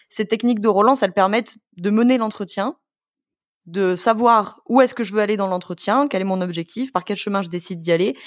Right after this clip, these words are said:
et surtout d'avoir aussi, du coup, des espèces de backup si jamais ta relance, elle tombe à l'eau, parce que des fois, ça tombe à l'eau, ce qu'on fait. Et du coup, dire, « Bon, ok, bah, ce chemin-là, ça marche pas,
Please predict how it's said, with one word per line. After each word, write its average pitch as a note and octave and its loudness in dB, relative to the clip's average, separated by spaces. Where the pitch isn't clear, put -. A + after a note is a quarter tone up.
et F#3 2
surtout F#3+ 0
d'avoir F#3 4
aussi, E3 -2
du F#3 -4
coup, - -8
des F#3 -4
espèces F3+ 0
de E3+ -2
backup E3 0
si - -8
jamais F#3 2
ta F#3+ 2
relance, G3 0
elle F3 0
tombe F#3 0
à D#3+ 4
l'eau, A3 -2
parce - -18
que - -6
des D#3+ -4
fois, F3+ -4
ça F3+ -18
tombe F3+ -8
à E3+ 0
l'eau, - -6
ce - -18
qu'on D#3+ -12
fait. B3+ -16
Et D#3+ -16
du F#3 -6
coup, A3+ 2
dire, « F#3+ 4
Bon, G3 6
ok, F#3+ 0
bah, D3+ -4
ce F#3 0
chemin-là, G#3 4
ça G#3+ 0
marche E3 -2
pas, F#3 4